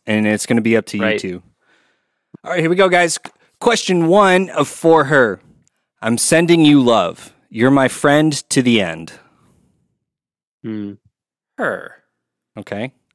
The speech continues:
Speaker 3: That's a g-, I, that's a shot in the dark, but that's, that's what I'm starting off with.
Speaker 1: Okay.
Speaker 2: Just,
Speaker 1: All right.
Speaker 2: just to make it interesting, I'm gonna say it's For Him.
Speaker 3: Let's do it.
Speaker 1: All right, guys.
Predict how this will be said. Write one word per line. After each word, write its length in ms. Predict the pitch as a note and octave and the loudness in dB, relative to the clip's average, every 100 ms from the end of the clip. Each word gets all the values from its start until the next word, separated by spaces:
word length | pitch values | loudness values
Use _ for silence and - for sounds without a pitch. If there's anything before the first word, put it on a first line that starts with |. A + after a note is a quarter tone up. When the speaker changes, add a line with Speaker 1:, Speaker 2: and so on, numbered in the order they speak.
| - | -16
Speaker 3:
That's 140 | B2 | -12
a 40 | D3+ | -8
g-, 80 | G#2+ | -6
I, 380 | A2+ B2 A2 - | -4 -4 -4 -10
that's 200 | A#2+ A2+ | -12 -10
a 80 | G#2+ | -12
shot 260 | - A#2+ A2 | -10 -12 -12
in 60 | |
the 60 | G#2+ | -12
dark, 400 | F#2+ F#2 - _ | -14 -14 -18 _
but 300 | G2+ E2 - _ | -16 -16 -16 _
that's, 240 | F#2 G#2 - A2 - | -12 -12 -14 -20 -20
that's 160 | A#2+ - | -14 -10
what 60 | |
I'm 80 | D#3 | -8
starting 260 | - C3+ G#2 | -6 -6 -6
off 160 | G2+ | -14
with. 240 | - - _ _ - | -18 -20 _ _ -8
Speaker 1:
Okay. 360 | C3 D#3+ D#3 - | -4 -4 -4 -6
Speaker 2:
Just, 160 | C#3+ E3+ | -2 0
Speaker 1:
All 60 | E3+ | -2
right. 100 | E3+ | -2
Speaker 2:
just 220 | D#3+ - | -2 0
to 80 | G3 | 0
make 260 | G3 F#3 | 0 0
it 80 | C#3+ | 0
interesting, 540 | D3 D#3+ C3+ - A#2+ | 0 -2 -6 -4 -4
I'm 120 | A2 A#2 | -4 -4
gonna 140 | B2+ | -4
say 200 | - A2+ | -4 -6
it's 120 | A2 | -6
For 200 | - G#2+ | -10 -10
Him. 260 | G#2+ G#2+ F#2 | -8 -8 -12
Speaker 3:
Let's 160 | - - | -16 -14
do 220 | G#2+ C3+ | -8 -8
it. 220 | G#2+ - _ _ _ - | -8 -12 _ _ _ -16
Speaker 1:
All 80 | F#2 | -12
right, 280 | F#2 F#2+ - _ F2 F2 | -10 -12 -14 _ -20 -8
guys. 500 | A2 A2+ A#2 A2 | -4 -4 -4 -10